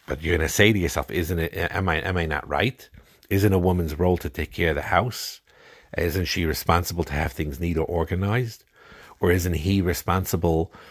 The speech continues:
not to be lazy and to get up for his shir and to daven shachris and, and on time and, and, and to, to work like a, you know, and be diligent?" You may be right and you may be wrong,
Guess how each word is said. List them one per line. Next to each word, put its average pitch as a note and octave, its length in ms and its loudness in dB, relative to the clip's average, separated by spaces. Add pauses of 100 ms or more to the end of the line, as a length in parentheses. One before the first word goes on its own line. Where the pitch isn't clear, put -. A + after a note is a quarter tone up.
(200)
not F#2 200 2
to - 80 0
be E2 120 0
lazy F2 640 2
and D2+ 100 -4
to - 80 -4
get D#2+ 220 2
up E2+ 160 0
for D2 140 -4
his C#2+ 160 -4
shir F#2+ 440 0
and - 120 -4
to E2+ 80 -4
daven D2 260 -2
shachris E2 680 -4
and, C#2+ 360 -6 (440)
and D#2 120 -4
on D#2 180 -2
time F#2+ 500 2
and, D2+ 240 -4
and, D#2+ 240 -8
and D2+ 220 -6
to, D2+ 140 -6
to - 160 -8
work F2 400 0
like D2+ 180 -2
a, D#2 300 -4
you E2 260 -4
know, D#2+ 320 -2 (400)
and D2+ 120 -6
be D#2 120 0
diligent?" F#2 540 0 (1040)
You D#2+ 120 -2
may E2+ 140 6
be G2+ 140 4
right B2+ 400 4 (300)
and G#2+ 120 -8
you G#2+ 80 -4
may A2+ 120 -2
be A#2 120 -2
wrong, F#2+ 380 0